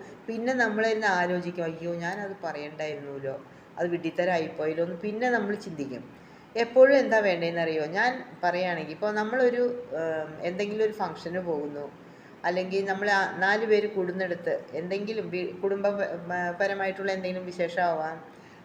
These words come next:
പൊതു പരിപാടിയാവാം. അങ്ങനെ പോകുമ്പോ ഈ അതിര് വിട്ട് സംസാരിക്കുന്നവരില്ലേ, സ്വയം അവർക്കറിയാം ഞാൻ സംസാരിക്കുന്നത് കൂടുതലാണ്. അങ്ങനെയുള്ളവർ എന്താ ചെയ്യേണ്ടതെന്ന് വെച്ചാൽ കുറച്ചൊന്ന്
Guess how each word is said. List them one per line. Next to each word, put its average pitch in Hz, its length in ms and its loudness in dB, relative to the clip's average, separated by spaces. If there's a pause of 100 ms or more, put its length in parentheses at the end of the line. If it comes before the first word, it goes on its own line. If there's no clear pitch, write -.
(100)
പൊതു 208 500 4 (120)
പരിപാടിയാവാം. 165 920 2 (1200)
അങ്ങനെ 240 320 2
പോകുമ്പോ 180 800 2
ഈ 185 300 -2 (480)
അതിര് 240 360 2
വിട്ട് 302 240 0
സംസാരിക്കുന്നവരില്ലേ, 190 1200 2 (300)
സ്വയം 196 360 6 (100)
അവർക്കറിയാം 220 720 6
ഞാൻ 190 300 0
സംസാരിക്കുന്നത് 175 760 0
കൂടുതലാണ്. 165 760 0 (720)
അങ്ങനെയുള്ളവർ 226 680 4
എന്താ 185 260 2
ചെയ്യേണ്ടതെന്ന് 160 480 -2
വെച്ചാൽ 156 480 -4
കുറച്ചൊന്ന് 190 580 -2